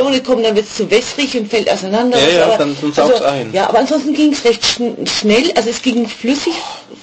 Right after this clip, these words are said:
Speaker 1: von
Speaker 2: Jetzt,
Speaker 1: der
Speaker 2: jetzt probieren wir einen
Speaker 1: Hand.
Speaker 2: Schluck.
Speaker 1: Ja, bitte, bedien dich, ja.
Speaker 2: Ja, mach, mach, ess doch mit, oder?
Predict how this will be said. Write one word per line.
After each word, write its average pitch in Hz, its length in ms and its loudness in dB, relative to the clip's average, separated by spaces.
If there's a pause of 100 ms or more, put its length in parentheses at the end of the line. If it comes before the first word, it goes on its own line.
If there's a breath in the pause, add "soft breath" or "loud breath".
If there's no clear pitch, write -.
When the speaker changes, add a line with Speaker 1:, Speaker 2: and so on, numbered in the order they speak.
Speaker 1:
von 247 140 -6
Speaker 2:
Jetzt, 247 80 2
Speaker 1:
der 254 360 0
Speaker 2:
jetzt - 180 -4
probieren 214 300 -4
wir 185 60 -8
einen 240 100 -8
Speaker 1:
Hand. 254 180 -2
Speaker 2:
Schluck. - 120 -16
Speaker 1:
Ja, 156 160 0 (160)
bitte, 175 220 -2
bedien 160 340 -10
dich, 139 200 -12
ja. 101 160 -8 (420)
Speaker 2:
Ja, 113 100 -4 (120)
mach, 107 200 -12 (100)
mach, 113 200 -10
ess 110 200 -6
doch 104 120 -10
mit, 156 180 0
oder? 151 260 0